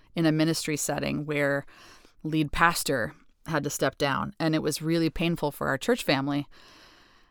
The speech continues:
But really, I gotta back up. Four years ago, I lost my mom to cancer. She had an early homegoing, and she was only sixty-two,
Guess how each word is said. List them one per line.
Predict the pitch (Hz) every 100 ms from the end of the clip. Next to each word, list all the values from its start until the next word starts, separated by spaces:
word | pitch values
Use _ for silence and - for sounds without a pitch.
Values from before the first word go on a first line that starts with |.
| _ -
But | 175 -
really, | 180 196 190
I | 175
gotta | 170 165
back | 160 156 -
up. | 160 156 - - - - -
Four | - 185 175
years | 165 175
ago, | 175 160 139 143 147 - -
I | 156 156 156
lost | 160 156 -
my | 156 147
mom | 147 143 135 151 - 233 _ _ _ _ - - -
to | - 151
cancer. | - 185 185 143 - 165 - _ _ _ _ _ _ _ - -
She | -
had | 160 156
an | 147
early | - 175 180 175
homegoing, | 160 165 160 156 147 - 147 - - - - - - -
and | - 147 143
she |
was | 156 160
only | 156
sixty-two, | 156 156 - 147 - 175 147 139